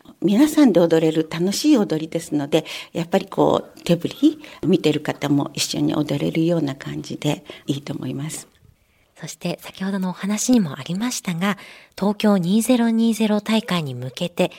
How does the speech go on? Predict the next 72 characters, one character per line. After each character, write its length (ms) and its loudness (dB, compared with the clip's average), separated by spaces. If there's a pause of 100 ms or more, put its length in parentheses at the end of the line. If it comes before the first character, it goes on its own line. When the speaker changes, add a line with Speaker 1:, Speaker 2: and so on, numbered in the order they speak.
(160)
Speaker 2:
ま 80 -4
た 120 -4
今 260 -2
後 100 -4
に 140 0
向 120 -2
け 140 -2
て 140 2
の 120 0
抱 300 0
負 180 0
と 120 -2
い 100 2
う 40 2
の 100 2
も 180 -2
お 40 -12
二 240 -6
人 100 -10
か 100 -2
ら 180 2 (300)
お 60 -8
聞 80 -16
か 100 -2
せ 120 0
い 40 -2
た 100 2
だ 120 0
け 100 0
れ 80 0
ば 140 2
と 100 0
思 240 0
い 80 -2
ま 220 -2
す。 160 -20 (580)
Speaker 1:
そ 180 -10
う 60 -6
で 140 -6
す 120 -12
ね。 260 -4 (340)
あ 80 -4
と 120 -4
二 160 4
年 280 4
間、 320 -10 (320)
み 180 -4
ん 120 -8
な 200 -10 (160)
一 100 -14
生 120 -8
懸 180 2
命 140 2
や 100 2
る 140 -6
つ 140 -6
も 120 -2
り 100 -4
で、 120 2
今、 260 2
五 160 0
輪 320 -4
音 240 -2
頭 160 -6
も 240 -6 (240)
習 220 -6
っ 40 -8
て 220 -6
ま 160 -4
す 180 -12
の 180 -6
で、 300 2